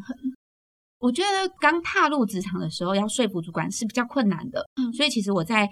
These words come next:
Speaker 2: 《麻烦主管请不要再找我茬》里面，我有讲到，如果你是刚踏入职场的人，你跟主管的意见理念不合，我会建议你听主管的。
Speaker 1: 嗯。
Speaker 2: 因为他是你主管嘛，不然你就想办法变成主管这个角色嘛。
Speaker 1: 嗯。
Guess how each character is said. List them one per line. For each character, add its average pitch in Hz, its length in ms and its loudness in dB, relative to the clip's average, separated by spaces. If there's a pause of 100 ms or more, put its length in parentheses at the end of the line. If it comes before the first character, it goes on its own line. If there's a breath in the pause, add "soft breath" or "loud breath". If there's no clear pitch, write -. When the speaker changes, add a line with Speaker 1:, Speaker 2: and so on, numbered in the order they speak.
(160 loud breath)
Speaker 2:
《麻 196 160 6
烦 214 160 6
主 214 120 2
管 202 160 4
请 165 200 0
不 180 80 -2
要 196 100 4
再 202 100 2
找 170 200 -2
我 151 80 -4
茬》 - 180 -10
里 156 80 -6
面， 185 180 0 (120)
我 175 180 2
有 254 140 6
讲 196 240 -2
到， 165 180 0 (260)
如 247 160 4
果 226 300 4 (200)
你 180 120 2
是 165 100 -2
刚 220 220 4
踏 226 160 4
入 190 100 2
职 156 140 -10
场 151 220 -8
的 - 80 -14
人， - 120 -12
你 160 80 -4
跟 254 260 4
主 185 180 0
管 190 160 2
的 - 80 -4
意 233 240 0
见 185 260 4
理 165 220 6
念 240 200 10
不 233 140 4
合， - 340 -4 (300)
我 190 100 0
会 254 120 4
建 247 180 6
议 233 60 8
你 180 100 6
听 196 220 6
主 185 120 2
管 - 200 -10
的。 - 160 -20 (180)
Speaker 1:
嗯。 208 380 -4
Speaker 2:
因 254 100 6
为 254 180 6
他 - 200 -8
是 285 140 0
你 180 120 4
主 147 140 -8
管 156 120 -12
嘛， - 100 -16 (340)
不 311 60 2
然 277 80 4
你 196 40 6
就 262 100 4
想 233 160 0
办 196 120 4
法 196 180 2 (180)
变 247 160 4
成 196 280 -2 (100)
主 185 180 0
管 196 220 2
这 185 100 -8
个 175 60 4
角 170 220 -4
色 165 240 -2
嘛。 247 80 -4
Speaker 1:
嗯。 240 100 -2